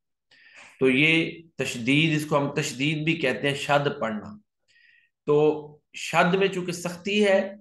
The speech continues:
और इसको इस तरह जो है ना, वो लिखा जाता है। हरकत के हवाले से दो ज़बर, दो ज़ेर, दो पेश को नून तनवीन कहते हैं।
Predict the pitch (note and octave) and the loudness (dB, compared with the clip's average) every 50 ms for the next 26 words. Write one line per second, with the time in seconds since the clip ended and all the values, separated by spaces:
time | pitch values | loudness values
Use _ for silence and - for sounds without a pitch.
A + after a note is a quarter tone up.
0 | _ - D3 D#3 - - E3 D#3 - - - E3+ E3 D#3+ C#3 D3+ D#3 - - - | _ 0 0 0 0 -2 -6 -6 -8 -10 -6 -2 -2 -2 -2 -4 -8 -8 -2 0
1 | D3 C3+ C#3 C3 B2+ B2 A#2 A#2 A2+ A#2 A#2+ C3 C3+ C3+ - _ _ _ A#2+ B2 | 2 2 2 2 0 -2 -4 -2 -4 -4 -4 -6 -6 -10 -16 _ _ _ -8 -6
2 | B2 A2+ A2+ A2+ A2 G#2 G2 F#2+ F#2+ F2+ - - - - _ _ _ _ _ _ | -4 -4 -4 -6 -6 -8 -10 -8 -8 -12 -14 -16 -20 -20 _ _ _ _ _ _
3 | _ _ _ _ _ _ _ _ _ _ _ _ _ _ _ _ _ _ _ - | _ _ _ _ _ _ _ _ _ _ _ _ _ _ _ _ _ _ _ -8
4 | B2 B2+ B2+ - - B2 C3+ C#3+ C#3+ - D#3 C#3 B2+ B2 B2 B2 B2 A#2+ C3 C3 | -4 -2 -2 -2 0 2 2 2 2 2 0 2 2 2 2 0 -2 -2 -2 -4
5 | B2 B2+ B2+ - - - _ _ _ _ - A2 C#3 D3+ D#3+ F3 F3+ E3+ E3 D#3+ | -4 -4 -8 -10 -16 -20 _ _ _ _ -12 0 2 4 6 6 6 6 4 4
6 | D3+ E3 E3 E3+ E3+ F3 F3 - - - C#3 D3 D#3+ D#3+ C#3+ B2+ C#3+ D3 D3 - | 4 4 4 4 4 4 2 0 -2 0 0 2 2 0 0 0 2 2 2 2
7 | - - C3+ C3+ C#3+ C#3 C3 B2+ B2+ C3 C3 C3 - - - _ _ _ _ - | 0 0 0 0 0 0 0 -2 -2 -2 -2 -4 -10 -18 -20 _ _ _ _ -10
8 | B2 A#2+ A#2 A2+ A2+ A2+ A2+ A2 - A#2 A2 A2 A#2+ C3+ C3+ - B2+ B2+ B2 - | -8 -6 -4 -2 -2 -2 -4 -4 -4 -6 -4 -4 -4 -4 -6 -4 -6 -6 -6 -4
9 | - C3 C3 C3 C3+ - - | -4 -4 -4 -4 -6 -10 -14